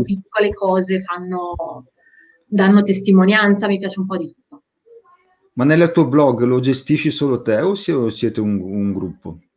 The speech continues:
Speaker 2: No, il blog, il blog e la pagina, il profilo di Instagram faccio tutto io e basta. È il
Speaker 1: Mm.
Speaker 2: gruppo che ho su Facebook, che ho delle amiche con, eh, che mi danno una mano,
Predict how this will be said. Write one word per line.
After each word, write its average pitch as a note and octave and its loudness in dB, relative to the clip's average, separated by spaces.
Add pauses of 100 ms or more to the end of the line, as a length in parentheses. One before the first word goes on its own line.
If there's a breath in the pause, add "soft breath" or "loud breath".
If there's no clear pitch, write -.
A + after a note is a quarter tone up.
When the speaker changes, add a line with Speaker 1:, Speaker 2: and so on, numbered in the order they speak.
(280)
Speaker 2:
No, G#3 -2
il G#3 0
blog, G#3 2 (400)
il B3 0
blog A3+ 2
e B3 0
la A#3+ -8
pagina, G#3 -6
il G#3+ -6
profilo A3+ -2
di G3 -4
Instagram A3 -4
faccio A3 -12
tutto G3 -6
io F3 -2
e - -2
basta. D3 -10 (320 soft breath)
È G3 -2
il G#3 4
Speaker 1:
Mm. - 4
Speaker 2:
gruppo A#3 4
che A3+ 0
ho G3 2
su A3+ -4
Facebook, G3+ 0
che A3 -4
ho G3 -2
delle F#3+ 0
amiche F#3 -4
con, F#3+ -4 (120)
eh, D#3+ -6 (400)
che G3+ -2
mi G3+ 6
danno F3+ 2
una F3+ -2
mano, E3 -2